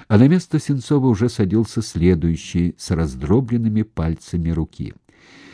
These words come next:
Сестра, припадая на короткую ногу и вихляя плечом, стала перевязывать Сенцову голову, что-то приговаривая сердитым шёпотом. Сначала Сенцов не мог понять,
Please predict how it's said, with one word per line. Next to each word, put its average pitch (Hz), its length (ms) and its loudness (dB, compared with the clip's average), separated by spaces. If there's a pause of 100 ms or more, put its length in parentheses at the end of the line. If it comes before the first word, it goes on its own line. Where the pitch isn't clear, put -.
(180)
Сестра, 156 460 4
припадая 127 560 2
на 113 140 2
короткую 107 500 2
ногу 107 360 2
и 95 140 4
вихляя 92 460 4
плечом, 87 520 -2
стала 101 340 -2
перевязывать 95 640 2
Сенцову 98 560 0
голову, 80 680 0
что-то 90 420 -2
приговаривая 101 880 0
сердитым 90 640 -2
шёпотом. 73 640 -6 (560)
Сначала 170 460 4
Сенцов 139 420 -2
не 131 80 0
мог 135 240 -2
понять, 117 480 0